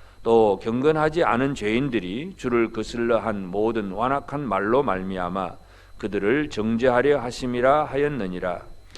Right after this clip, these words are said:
이 사람들은 원망하는 자며 불만을 토하는 자며 그 정욕대로 행하는 자라. 그 입으로 자랑하는 말을 하며 이익을 위하여 아첨하느니라.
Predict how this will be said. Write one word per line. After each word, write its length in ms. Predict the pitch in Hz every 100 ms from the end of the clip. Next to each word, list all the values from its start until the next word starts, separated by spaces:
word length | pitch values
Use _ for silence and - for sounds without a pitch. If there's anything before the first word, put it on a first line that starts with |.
| - - -
이 60 | 131
사람들은 720 | 135 143 151 151 156 151 135
원망하는 680 | 98 110 120 127 123 117 107
자며 640 | 95 90 92 117 151 151
불만을 540 | 120 131 139 135 123 107
토하는 420 | - 104 101 95
자며 540 | 87 85 85 110 170 208 - -
그 260 | - 123 117
정욕대로 720 | 135 151 151 135 135 143 143
행하는 440 | 101 98 107 120 95
자라. 280 | 85 87 - - - - -
그 140 | - 139
입으로 500 | 143 135 135 123 117
자랑하는 520 | 127 123 117 113 110
말을 360 | 107 104 104 98
하며 420 | 104 101 95 -
이익을 640 | - 104 117 131 151 151 120
위하여 480 | 104 95 98 87 90
아첨하느니라. 960 | 104 - 135 139 101 92 90 90 87